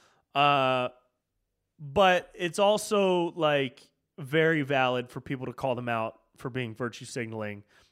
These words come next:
and to hold them accountable and see what actual actions they take if they actually support, uh, a specific, um, movement.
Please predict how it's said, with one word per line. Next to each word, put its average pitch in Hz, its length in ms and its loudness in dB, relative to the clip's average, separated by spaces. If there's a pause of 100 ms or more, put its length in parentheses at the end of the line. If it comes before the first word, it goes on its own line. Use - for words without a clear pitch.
(140)
and 151 160 -2
to 165 80 0
hold 214 340 2
them 208 300 0
accountable 165 680 0
and 143 140 -6
see 175 220 -10
what 156 460 0
actual 147 480 -2
actions 147 480 -4
they 131 120 -4
take 151 460 -4 (300)
if 147 120 -8
they 143 160 -2
actually 139 480 -4
support, 127 640 -6 (400)
uh, 120 400 -2
a - 80 -6
specific, 120 760 -8 (280)
um, 113 480 -6 (180)
movement. 139 320 -2